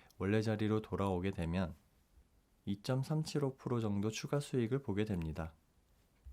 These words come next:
오 프로 하락한 종목은 본래 상태로 회복하려면 약 오점이육 프로 상승해야 하기 때문에 빠른 상승을 위해 평단가를 현재가와 비슷한 가격으로 낮추는 게 좋습니다.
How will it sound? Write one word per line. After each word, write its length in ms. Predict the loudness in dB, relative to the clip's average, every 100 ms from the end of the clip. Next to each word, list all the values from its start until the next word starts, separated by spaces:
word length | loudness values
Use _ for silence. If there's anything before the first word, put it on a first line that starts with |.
| -18 -20 _ _ _ -20 _ -8
오 100 | -4
프로 240 | 2 2
하락한 400 | 4 0 2 0
종목은 480 | 2 2 2 0 -2
본래 300 | 0 0 0
상태로 480 | -2 -4 -2 0 0
회복하려면 760 | -2 -4 -2 0 2 0 -2 -6 -2
약 260 | -2 0
오점이육 640 | -4 -2 0 2 2 0 -2
프로 380 | -4 -2 -2 -4
상승해야 580 | -4 -4 -2 -2 0 0
하기 220 | -2 -2
때문에 520 | -2 0 0 0 -2 -10 -20 -20 _ _ -4
빠른 260 | 0 0
상승을 460 | 0 0 0 0 0
위해 340 | 0 0 -2 -8 _ _ _ _ -8
평단가를 600 | -2 0 0 0 0 0
현재가와 640 | -2 -2 -2 -2 0 0
비슷한 480 | -2 -8 -8 -4 -4
가격으로 540 | -2 -4 -4 -4 -4 -2
낮추는 420 | -4 -4 -2 -2
게 80 | -4
좋습니다. 640 | -8 -10 -6 -4 -4 -6